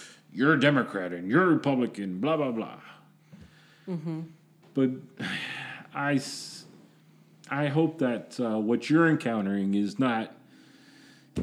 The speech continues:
Speaker 1: anything close to that.
Speaker 2: Well, no, and, and I do, I do wanna mention that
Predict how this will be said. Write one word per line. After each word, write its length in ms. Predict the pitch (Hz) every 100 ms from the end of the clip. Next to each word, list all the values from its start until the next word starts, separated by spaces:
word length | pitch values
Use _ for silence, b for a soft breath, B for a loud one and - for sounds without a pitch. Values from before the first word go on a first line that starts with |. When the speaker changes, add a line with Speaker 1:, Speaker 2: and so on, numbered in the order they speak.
| -
Speaker 1:
anything 320 | 131 110 104
close 400 | - 110 - -
to 60 |
that. 220 | 87 - - _ B B B B B
Speaker 2:
Well, 240 | 220 240 226
no, 380 | 240 240 220
and, 220 | 190 208 208
and 120 | 214
I 120 | 214
do, 400 | 202 214 226 233 -
I 120 | 185
do 340 | 170 202 233
wanna 400 | 233 208 196 180 - - _ - - _ _ _ _ -
mention 520 | 196 196 185 208 185
that 340 | 175 165 165